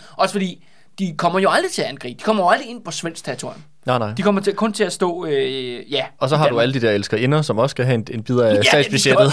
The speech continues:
Speaker 1: det er godt, ja. Og i den her proces, som vi startede episoden med, så sker der så også det,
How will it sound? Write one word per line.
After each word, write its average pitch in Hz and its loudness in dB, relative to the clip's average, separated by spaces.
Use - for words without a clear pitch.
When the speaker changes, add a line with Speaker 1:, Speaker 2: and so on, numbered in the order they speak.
Speaker 1:
det 220 4
er - 0
godt, 151 -2
ja. - -2
Og - 2
i - -10
den 233 2
her 254 0
proces, 220 2
som 202 0
vi 185 -4
startede 190 0
episoden 190 0
med, 165 -2
så 208 0
sker 202 -2
der 196 0
så - 0
også 170 0
det, 170 -2